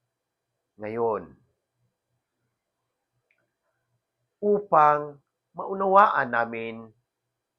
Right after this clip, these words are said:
ang iyong panawagan na magsilbi,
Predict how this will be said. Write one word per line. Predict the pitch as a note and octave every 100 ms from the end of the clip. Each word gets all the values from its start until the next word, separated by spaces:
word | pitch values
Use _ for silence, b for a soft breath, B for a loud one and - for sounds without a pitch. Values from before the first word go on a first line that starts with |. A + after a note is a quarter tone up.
| _ D3+
ang | D#3
iyong | E3 E3+ E3+ E3+
panawagan | D#3+ D3 C#3+ D3 F3+ D#3+ E3 E3 D#3+
na | D#3
magsilbi, | D#3 D3 - - G#3 D#3 F#2+ G#2 D#2+